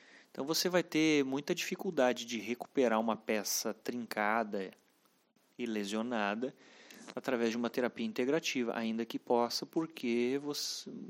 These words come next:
você tem uma aceleração na reprodução celular, você tem uma série de influências que a terapia energética gera para que o corpo se autorregenere. Mas isso não é o forte do processo. Você vai sempre precisar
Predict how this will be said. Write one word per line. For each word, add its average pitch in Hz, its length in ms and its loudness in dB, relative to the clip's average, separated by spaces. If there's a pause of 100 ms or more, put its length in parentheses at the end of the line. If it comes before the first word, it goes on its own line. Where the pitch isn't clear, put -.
(120)
você 143 240 -2
tem 139 440 -4 (460)
uma 135 140 -2
aceleração 127 800 4
na 131 80 -2
reprodução 120 480 -4
celular, 127 580 2
você 117 300 -10
tem 156 140 -6
uma 156 120 -2
série 165 280 0
de 160 100 -6
influências 143 640 -2
que - 80 -8
a 120 40 -4
terapia 117 300 -4
energética 113 520 -6
gera 113 360 -2 (640)
para 143 200 6
que 156 40 2
o 147 60 4
corpo - 220 4
se - 120 2
autorregenere. 143 680 0 (260)
Mas 139 420 -6 (240)
isso 156 600 -2 (100)
não 156 300 -4
é 156 100 2
o 147 80 0
forte 120 460 0
do 113 80 -10
processo. 110 680 -6 (720)
Você - 160 -6
vai 160 100 0
sempre 175 260 -4
precisar 123 640 -2